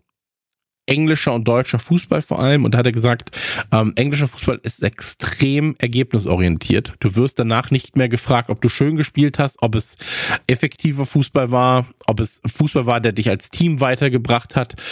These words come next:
ähm, ob ihr was gelernt habt, das ist alles scheißegal. Am Ende geht's nur darum, ob du gewinnst oder nicht. Das hat aber viel damit zu tun, dass es eine andere Wettkultur gibt, auch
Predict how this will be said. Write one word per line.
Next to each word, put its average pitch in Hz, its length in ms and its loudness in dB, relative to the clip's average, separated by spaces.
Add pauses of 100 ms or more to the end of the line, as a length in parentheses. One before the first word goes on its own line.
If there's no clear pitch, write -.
(180)
ähm, 117 300 0
ob 113 120 0
ihr 113 120 2
was 117 140 -4
gelernt 120 360 0
habt, 143 140 -4
das 110 120 -6
ist - 140 0
alles 120 220 0
scheißegal. 117 680 2 (120)
Am 113 140 2
Ende 127 200 4
geht's 117 320 -2
nur 139 200 2
darum, 143 260 0
ob - 140 -6
du 123 80 0
gewinnst 117 760 0
oder 110 240 4
nicht. - 380 0 (340)
Das - 140 -2
hat 143 80 0
aber 131 140 -4
viel 156 200 0
damit 156 240 -2
zu - 80 -2
tun, 143 220 0
dass 123 160 -2
es 120 160 -2
eine 117 240 2
andere 120 420 0
Wettkultur 170 880 0
gibt, 185 380 0
auch 160 280 0